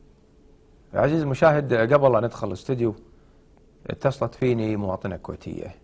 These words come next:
عجبني إصرار وتمسك وحب هذه المواطنة الكويتية لأرض الكويت وحب الكويت وتراب الكويت.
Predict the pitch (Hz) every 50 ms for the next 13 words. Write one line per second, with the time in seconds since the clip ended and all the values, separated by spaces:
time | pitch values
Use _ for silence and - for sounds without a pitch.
0 | _ - _ _ - - - - _ _ _ _ _ - - _ _ - - -
1 | - - 85 90 95 113 131 131 175 175 156 151 147 151 147 147 - - - -
2 | - - - - - 123 135 143 151 151 147 147 147 - - - - _ _ _
3 | _ _ _ _ - _ _ - 101 104 - - 131 147 160 156 - - 123 120
4 | - - - - - 120 104 98 - - 156 156 131 113 - - - 107 107 107
5 | 113 127 127 123 117 - - 110 110 104 107 107 107 - - 110 101 98 98 95
6 | 92 - - - 98 92 - - 104 98 95 92 101 - - - - _ - -
7 | _ _ _ _ - 104 110 87 135 147 120 123 123 - - - 127 123 127 127
8 | 123 - - - - _ _ _ _ _ - - - 101 101 98 185 - - 147
9 | 143 123 123 117 - - - 123 120 120 120 120 117 - - - - - 104 -
10 | - - 110 95 - - - - - 80 78 -